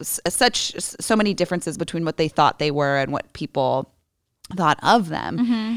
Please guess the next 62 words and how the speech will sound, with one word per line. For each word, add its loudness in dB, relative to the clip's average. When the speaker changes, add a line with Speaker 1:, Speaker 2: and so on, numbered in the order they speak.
Speaker 1:
And 6
then 2
Tyra's 4
main 2
thesis 0
is, 0
like, 2
you 2
can 2
work 6
on 4
what 4
your 2
brand 2
is, 4
but -2
ultimately 0
your 4
brand 2
is -2
not 2
what -2
you 0
decide. 4
Your 0
brand 0
is 0
what 4
other 2
people -6
think 0
of -2
you. -4
And 2
your 4
brand 4
is 2
Speaker 2:
Interesting. 4
Speaker 1:
all 6
about 4
what -2
you -2
show 4
and 0
not 2
what -6
you -6
tell. -4
Speaker 2:
Mm-hmm. -2
Speaker 1:
So 4
this 0
video 6
that 0
you -2
guys 2
came -4
in -2
with -4
is -4
what -4
you -4
are 0